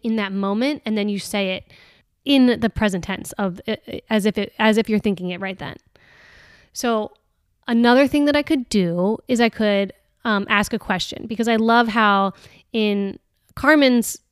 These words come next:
um, book, she writes, "How did you get so lucky to have all these new people in your life?"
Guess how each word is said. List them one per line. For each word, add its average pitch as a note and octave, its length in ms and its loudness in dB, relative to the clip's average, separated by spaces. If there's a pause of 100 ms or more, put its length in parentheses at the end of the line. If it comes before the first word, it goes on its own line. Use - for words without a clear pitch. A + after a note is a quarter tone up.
um, F#3 480 -4
book, F#3 180 -2
she - 180 -2
writes, F#3+ 520 -2 (600)
"How D#4 120 -4
did F#4+ 160 0
you F4 60 -6
get F#4 160 -4
so F4 120 -6
lucky D4+ 340 -6
to G#3 100 -6
have G3+ 180 -2
all G#3+ 140 -2
these A#3 180 -2
new A#3+ 80 -2
people C4+ 320 -6
in - 80 -6
your - 100 -12
life?" - 360 -16